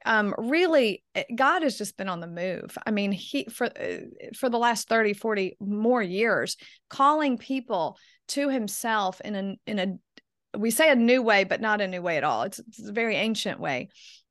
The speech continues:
Um, but new for most Christians today. And there's certain mo-, certain movements have risen up with Luke ten, as we've all been growing together, that have sourced or resourced this,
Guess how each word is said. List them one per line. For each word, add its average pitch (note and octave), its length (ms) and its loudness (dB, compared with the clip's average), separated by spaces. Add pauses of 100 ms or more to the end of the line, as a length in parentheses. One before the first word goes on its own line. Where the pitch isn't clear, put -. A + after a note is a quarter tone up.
(120)
Um, G3+ 400 2
but A3 180 2
new B3 320 4
for A#3 160 -4
most G#3+ 480 -2 (160)
Christians G3+ 600 -4
today. F3+ 640 0 (420)
And C4 500 6
there's B3 380 4
certain C#4+ 380 0
mo-, C#4 320 -2
certain D4+ 440 -4
movements C4+ 440 0
have A3+ 100 -4
risen A#3 580 -2
up B3 280 2
with C#4+ 320 -2
Luke A3+ 240 2
ten, F#3 220 -4
as C4 260 0
we've C#4 180 0
all A3+ 160 2
been G#3 180 -4
growing A3 460 -2
together, G#3+ 480 -2
that G3+ 140 -4
have F#3 120 -2
sourced C4 600 -2
or F#3 160 -2
resourced G#3 600 -2
this, F#3 320 -4